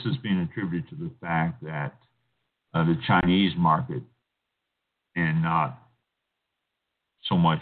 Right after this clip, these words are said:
just the global market, but the Chinese market, Budweiser, Stella Artois, and Corona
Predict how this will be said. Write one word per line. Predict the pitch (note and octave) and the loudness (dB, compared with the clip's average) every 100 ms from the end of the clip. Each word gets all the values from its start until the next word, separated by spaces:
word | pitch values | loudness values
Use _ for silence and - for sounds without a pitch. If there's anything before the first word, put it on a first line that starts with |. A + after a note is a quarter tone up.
| - | -4
just | E2+ - | -6 -6
the | D#2+ | -6
global | D#2+ F#2 F2 | 2 2 4
market, | D#2 D2+ C#2+ D2+ | 0 -2 -4 -8
but | - | -18
the | - | -18
Chinese | - D#2+ E2+ D#2+ | -14 -6 -4 -4
market, | D#2+ D#2+ D#2 C2 - _ _ _ _ E2+ | -4 -4 -4 -8 -10 _ _ _ _ 0
Budweiser, | G#2 F#2 G2+ G2 E2+ F#2+ F#2 F2+ F2 - | 0 2 2 2 2 2 2 2 -2 -8
Stella | F#2 F#2 | -4 -4
Artois, | D#2 F2+ E2+ F2+ F2 F2 E2+ - _ | -2 -4 -6 -6 -6 -6 -8 -16 _
and | D#2+ E2 D#2+ D#2 E2 - | -12 -6 -4 -2 -4 -8
Corona | E2+ F2+ F#2+ E2+ D#2 | -8 -2 0 2 -2